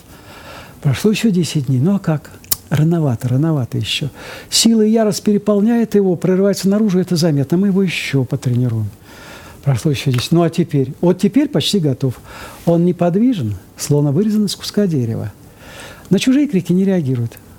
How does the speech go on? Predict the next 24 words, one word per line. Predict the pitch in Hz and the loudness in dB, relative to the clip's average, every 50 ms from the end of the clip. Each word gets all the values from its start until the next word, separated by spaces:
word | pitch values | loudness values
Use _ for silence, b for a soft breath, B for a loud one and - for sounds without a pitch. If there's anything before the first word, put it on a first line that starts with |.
| - - - - - - | -20 -20 -20 -20 -4 0
Но | 143 156 147 | 0 2 2
другие | 143 143 143 139 202 262 277 | 2 2 2 2 2 2 2
петухи | 269 - - 156 113 - 139 | 0 -2 -4 -6 -2 0 0
не | 139 165 190 | 0 0 0
хотят | - 277 262 - - 202 208 190 | 0 -2 0 0 2 2 2 0
с | - - | 0 -2
ним | 196 190 175 | 0 0 0
драться. | 180 175 170 170 - - 180 | 0 0 0 0 0 0 0
Едва | 170 190 190 190 | 0 0 0 2
завидеть | 185 196 220 240 214 - | 2 2 0 0 0 0
его, | 147 143 143 | 0 0 0
с | - - | 0 0
криком | - 208 202 - 170 | -2 -2 0 0 0
убегают | 151 127 135 127 151 165 156 - | 0 2 0 0 0 0 -2 -4
прочь. | - 139 - 143 - - - - - - - - - B B B B B B B B B B B B B - | -6 -6 -6 -6 -6 -8 -12 -16 -20 -20 -20 -20 -20 B B B B B B B B B B B B B 0
Вот | 151 208 240 - 233 | 0 0 2 2 0
это | 214 - 190 | 0 0 0
вот, | 170 185 175 180 - | 0 0 0 -2 -6
э, | 214 - - 208 196 156 156 156 156 156 147 143 147 143 135 135 127 110 B B B B B B B | -10 -10 -8 -4 -2 0 0 2 2 2 0 0 0 0 0 0 -2 -4 B B B B B B B
ступени | - - - - 170 - - 233 240 233 214 165 143 - - - - - 196 | -6 -4 -2 0 0 0 2 2 2 4 2 0 -2 -4 -8 -14 -16 -10 -4
у-, | 226 156 - - - - | -4 -4 -4 -6 -8 -8
искусства | - 202 175 - - - 214 185 - - - 147 | -4 -2 -2 -2 0 0 0 0 0 0 -2 -2
управленческой | - - - 147 135 156 160 143 - - - 131 | -2 0 0 0 0 0 0 -2 -2 -2 0 0
борьбы. | 127 151 147 143 127 117 120 110 | 2 2 0 0 0 -2 -4 -4